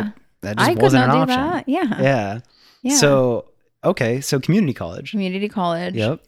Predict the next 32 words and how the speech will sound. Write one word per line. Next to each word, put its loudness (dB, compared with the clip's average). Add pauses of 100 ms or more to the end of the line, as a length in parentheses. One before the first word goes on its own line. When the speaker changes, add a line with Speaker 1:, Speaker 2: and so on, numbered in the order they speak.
(160)
Speaker 2:
Um, -6
first -4
class -4
I -2
took -6
was -6
Intro -6
to -6
News -6
Writing. -6 (120)
So -6
I -2
Speaker 1:
Oh. -2
Speaker 2:
got -2 (180)
immediately -4
obsessed -10
with -8
journalism. -10 (120)
Speaker 1:
Ah. -6 (180)
Speaker 2:
So -4
I -4
started, -6
uh, -8 (600)
getting -6
really -2
into, -4
I -8
got -4 (160)
on -8
the -10
school -10
paper. -2